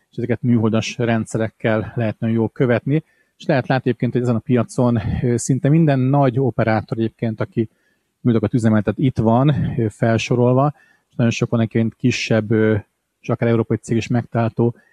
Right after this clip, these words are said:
ezen a fajta palettán ilyen szolgáltatásokat már egyébként nyújtanak. Optikai kommunikáció, ez egy nagyon érdekes, ö, rész lesz a jövő szempontjából, hiszen ugye próbáljuk azt, ö,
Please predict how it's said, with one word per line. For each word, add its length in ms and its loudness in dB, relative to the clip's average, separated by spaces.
ezen 240 -2
a 60 0
fajta 540 -2
palettán 560 -2
ilyen 180 -4
szolgáltatásokat 720 -6
már 200 0
egyébként 300 -2
nyújtanak. 600 -6
Optikai 420 2
kommunikáció, 840 2
ez 120 0
egy 80 4
nagyon 180 4
érdekes, 720 0
ö, 220 4
rész 300 0
lesz 340 -6
a 240 -2
jövő 280 -2
szempontjából, 1120 -2
hiszen 320 -2
ugye 100 2
próbáljuk 800 2
azt, 360 -2
ö, 260 2